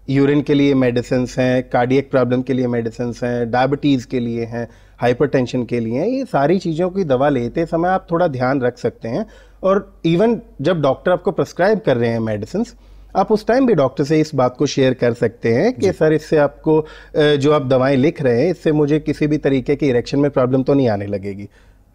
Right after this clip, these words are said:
Speaker 1: So that उस टाइम भी डॉक्टर थोड़ा इस बारे में सचेत होकर आपको प्रिस्क्राइब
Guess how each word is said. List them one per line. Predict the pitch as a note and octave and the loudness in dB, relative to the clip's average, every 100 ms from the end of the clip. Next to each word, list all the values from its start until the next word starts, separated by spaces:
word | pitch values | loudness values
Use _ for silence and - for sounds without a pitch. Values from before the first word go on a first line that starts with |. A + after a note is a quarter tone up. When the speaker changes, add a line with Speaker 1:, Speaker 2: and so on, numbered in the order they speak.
| _ _ _ | _ _ _
Speaker 1:
So | D3+ D#3+ | 0 2
that | F#3+ F#3+ | 0 0
उस | E3+ - | -2 0
टाइम | F3+ G3+ | 2 2
भी | E3+ | 2
डॉक्टर | B2+ - C#3+ | 2 0 -2
थोड़ा | C#3 C3+ | 2 0
इस | B2 | 2
बारे | B2+ B2 | 0 2
में | C3 | 2
सचेत | C3 A2 B2 A2 | -2 -4 -2 -2
होकर | G#2 - | -4 -4
आपको | G#2 - | -4 -6
प्रिस्क्राइब | G#2 G2+ - G2+ | -8 -8 -6 -8